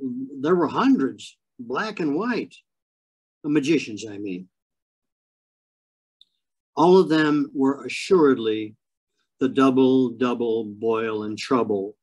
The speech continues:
as promised. How to identify a witch, one may ask. And there I stopped, uh, principally because this salvation, uh,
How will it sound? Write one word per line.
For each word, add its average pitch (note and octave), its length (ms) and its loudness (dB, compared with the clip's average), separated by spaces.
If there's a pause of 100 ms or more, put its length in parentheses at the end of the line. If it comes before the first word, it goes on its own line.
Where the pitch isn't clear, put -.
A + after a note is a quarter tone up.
(100)
as G#2+ 200 -12
promised. G2 680 -6 (1200)
How E3+ 340 4
to D#3+ 180 6
identify C3+ 640 4
a B2+ 120 2
witch, B2+ 500 2 (320)
one A#2 260 -6
may A2+ 200 -6
ask. A#2 340 -10 (1500)
And F3 140 4
there G3+ 160 8
I E3+ 80 4
stopped, - 640 -8 (1120)
uh, D3+ 260 0 (140)
principally G#3 400 2
because D3 540 0
this D3+ 420 -4
salvation, C3 1080 -2 (380)
uh, C#3+ 340 0